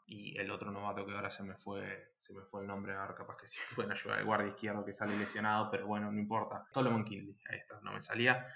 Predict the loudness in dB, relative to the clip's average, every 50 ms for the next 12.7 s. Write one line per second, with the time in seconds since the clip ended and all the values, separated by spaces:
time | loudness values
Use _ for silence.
0 | -16 -18 -20 _ -14 -14 2 4 6 6 6 8 8 8 8 8 6 4 2 0
1 | 2 4 4 4 4 2 4 6 6 8 8 8 6 6 2 0 4 6 8 8
2 | 8 8 6 6 4 2 0 0 0 2 2 0 2 4 4 6 6 6 4 2
3 | 0 0 2 4 4 4 4 0 0 2 4 6 6 6 4 2 -2 -10 -14 _
4 | _ -8 -8 -6 -2 0 2 4 4 4 4 6 6 6 6 6 4 2 -2 -4
5 | -10 -14 -18 -20 -20 _ _ _ 2 4 6 6 6 6 4 4 4 4 4 4
6 | 2 0 0 2 4 6 6 6 8 10 10 10 8 8 4 -2 -2 0 2 2
7 | 2 2 2 2 0 0 0 2 2 2 2 2 0 -4 -8 -10 -12 -10 -8 -4
8 | 0 2 2 4 4 4 2 2 0 0 2 4 4 4 2 2 0 -2 -6 -6
9 | -8 _ _ _ _ _ 2 6 6 6 6 6 6 6 6 8 8 6 6 4
10 | 4 2 2 2 2 2 2 4 4 6 6 6 6 4 2 -2 -8 -14 -20 _
11 | _ -6 -4 0 2 4 4 4 4 4 4 2 2 4 4 6 6 6 6 4
12 | 2 0 0 2 4 6 6 8 8 8 8 6 4